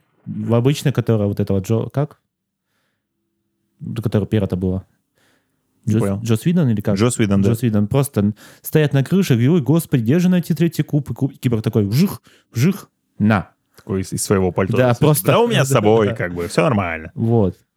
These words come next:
Speaker 1: А, понравилось раскрытие. Вот, причем здесь вот раскрытие Аквамена, оно сочетается с, э, потом с дальнейшим фильмом "Аквамен". То есть временная линия, получается, соединена.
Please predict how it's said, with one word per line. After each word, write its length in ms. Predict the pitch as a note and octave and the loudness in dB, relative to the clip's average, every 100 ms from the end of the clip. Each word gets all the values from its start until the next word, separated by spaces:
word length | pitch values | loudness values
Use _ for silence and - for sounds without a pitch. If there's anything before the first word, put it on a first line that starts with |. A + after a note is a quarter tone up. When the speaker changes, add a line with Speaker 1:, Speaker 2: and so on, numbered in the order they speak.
| _ _ _ _ | _ _ _ _
Speaker 1:
А, 480 | G#2 A2 G#2+ G#2+ G#2+ | -2 0 2 0 0
понравилось 600 | - A#2+ B2+ D#3+ D#3 - | 0 0 2 0 -2 -6
раскрытие. 960 | C3 G#2+ A2+ - B2+ C#3 C#3+ B2 A2+ - - _ _ _ - | -10 -8 -8 -2 -2 0 0 0 -2 -6 -16 _ _ _ -8
Вот, 220 | B2+ - _ _ _ | -6 -8 _ _ _
причем 240 | C#3 C3 C3+ | -4 0 2
здесь 180 | F3 | 0
вот 100 | - D3 | 0 -2
раскрытие 360 | - D3+ - | -2 -2 -2
Аквамена, 600 | A#2 B2 A2+ E3+ G#3 G#2+ G2+ _ _ _ | -2 0 2 2 2 0 -2 _ _ _
оно 460 | G#2+ A2+ C#3 E3 - - _ _ _ | 0 2 2 0 -4 -14 _ _ _
сочетается 840 | - C3 - - C#3 D3+ D3+ D3 | -6 -6 -4 -2 0 0 0 -2
с, 160 | B2 - | -2 -2
э, 520 | B2 A2+ A2+ A2 G#2 G#2 - | -2 0 2 2 0 -4 -6
потом 200 | A2+ C3 | -2 0
с 40 | A#2+ | 2
дальнейшим 340 | G#2+ B2 A#2+ | 2 2 0
фильмом 320 | A2+ A2+ G2 | 0 0 -2
"Аквамен". 460 | F#2 G2+ G2 F2+ F2+ _ _ _ _ _ _ | -2 0 2 0 -2 _ _ _ _ _ _
То 80 | - | -2
есть 160 | G#2+ - | -2 0
временная 300 | A#2+ A#2+ G#2+ | 2 2 2
линия, 260 | A#2+ D3+ | 2 0
получается, 640 | - G2+ G2+ A#2+ A#2+ - G#2+ | 0 -2 0 0 -2 -2 -4
соединена. 680 | G#2+ G#2+ A2 A#2+ A2+ E2 | -2 0 2 2 2 -2